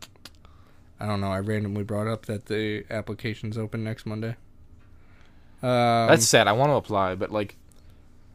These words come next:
Speaker 2: um, I
Speaker 1: you
Speaker 2: just,
Speaker 1: can do
Speaker 2: like,
Speaker 1: the
Speaker 2: know
Speaker 1: summer program.
Speaker 2: Is this summer?
Speaker 1: For alumni only. There's a summer program.
Speaker 2: Really?
Speaker 1: You can go down there and just work for the summer.
Speaker 2: Really?
Speaker 1: Yeah.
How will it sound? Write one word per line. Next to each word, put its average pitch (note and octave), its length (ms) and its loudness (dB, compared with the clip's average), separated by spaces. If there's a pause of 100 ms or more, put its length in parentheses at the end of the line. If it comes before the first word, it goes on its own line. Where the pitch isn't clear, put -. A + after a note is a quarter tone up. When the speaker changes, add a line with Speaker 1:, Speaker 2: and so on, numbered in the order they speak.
(240)
Speaker 2:
um, G2 460 2
I G#2 300 2
Speaker 1:
you G2+ 120 -2
Speaker 2:
just, A#2+ 180 -2
Speaker 1:
can D3+ 100 8
do D3 40 8
Speaker 2:
like, C#3 80 6
Speaker 1:
the G2 40 2
Speaker 2:
know F#2+ 100 2
Speaker 1:
summer C3 300 2 (360)
program. G#2 400 -2 (460)
Speaker 2:
Is B2 80 -4
this D3+ 100 -4
summer? B2+ 320 -2 (640)
Speaker 1:
For G#2+ 460 2
alumni A2 500 0
only. A2 360 -2 (760)
There's G2+ 240 -4
a G2 120 -4
summer A2 340 -4
program. A2 480 -6 (160)
Speaker 2:
Really? A2 500 0 (180)
Speaker 1:
You G#2+ 100 -4
can G#2+ 120 -2
go A2 140 0
down A2 180 0
there G#2+ 100 -2
and G#2 100 -4
just G#2+ 180 -8
work G#2+ 180 -6
for A2 120 -10
the G#2 60 -4
summer. A2 300 -10 (340)
Speaker 2:
Really? A#2 440 4 (320)
Speaker 1:
Yeah. A#2 200 -4